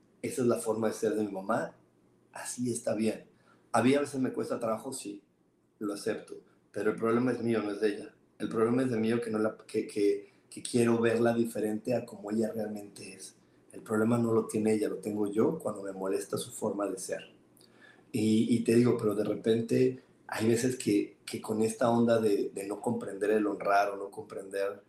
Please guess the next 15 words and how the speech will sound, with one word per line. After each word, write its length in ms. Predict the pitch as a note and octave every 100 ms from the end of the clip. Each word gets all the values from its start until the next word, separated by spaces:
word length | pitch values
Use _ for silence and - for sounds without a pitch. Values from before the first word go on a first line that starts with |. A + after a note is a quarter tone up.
| _ _ _
eh, 760 | - G2+ G2 F#2+ A2 - - -
que 220 | - G#2 G2+
ellos, 540 | A2 A2+ A2 - - _ _ _
pues, 540 | - G#2+ G2+ - - _ _ _ _ _ _ _
entraron 440 | G#2+ G#2 A#2 D3
en 40 | C3+
el 100 | G#2
mismo 180 | A#2+ A#2
juego 240 | A2+ A2
que 200 | - F2+
yo 320 | F#2+ F#2+ - - _
y 160 | - G2+
que 280 | - G#2 G2+
no 220 | G#2+ A2+
hay, 480 | C3 C#3+ C#3+ A#2+